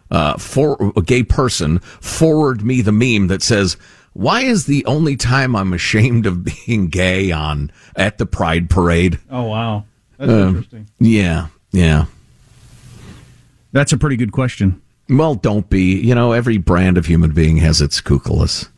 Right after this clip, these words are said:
Speaker 2: I
Speaker 1: You,
Speaker 2: think
Speaker 1: you don't, you, you got no responsibility for that.
Speaker 2: I think we have a joke about this that we're gonna play later, but, uh, a, a taser developer said this week it's wor-,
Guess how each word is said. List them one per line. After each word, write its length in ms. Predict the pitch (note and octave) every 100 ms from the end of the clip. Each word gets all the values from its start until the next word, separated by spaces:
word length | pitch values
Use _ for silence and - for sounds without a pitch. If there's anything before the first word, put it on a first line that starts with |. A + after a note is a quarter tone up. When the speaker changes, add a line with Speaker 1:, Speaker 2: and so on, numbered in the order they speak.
| _ _ - -
Speaker 2:
I 60 |
Speaker 1:
You, 60 | -
Speaker 2:
think 120 | B2+
Speaker 1:
you 120 | B2
don't, 180 | A#2 G#2
you, 260 | A#2 C3 -
you 380 | G#2 G#2+ G#2 A#2
got 160 | A2+ F#2+
no 100 | F#2+
responsibility 800 | E2 - - D#2+ G2+ - -
for 160 | - A#1+
that. 240 | - - - _
Speaker 2:
I 80 | F3
think 200 | G3 C#4
we 140 | C4 G#3+
have 120 | F3+
a 60 |
joke 400 | B2+ G2+ F3+ F#3
about 300 | B2+ A2 G2+
this 220 | A2+ G2+ -
that 180 | G#2+ F#2+
we're 80 |
gonna 160 | G#2+ G2
play 180 | - G2+
later, 300 | G2 G#2 F#2+
but, 240 | G2+ D2+ -
uh, 280 | A2+ - G2+
a, 80 | B2
a 60 | A#2+
taser 760 | - - A3+ A#3 D3 D3+ A#2+ G#2
developer 640 | G#2+ F#2 F#2 E2 G#2+ C#3 C#3
said 240 | - C3+
this 180 | A2+ A2
week 140 | C#3 A2+
it's 100 | A2
wor-, 220 | C#3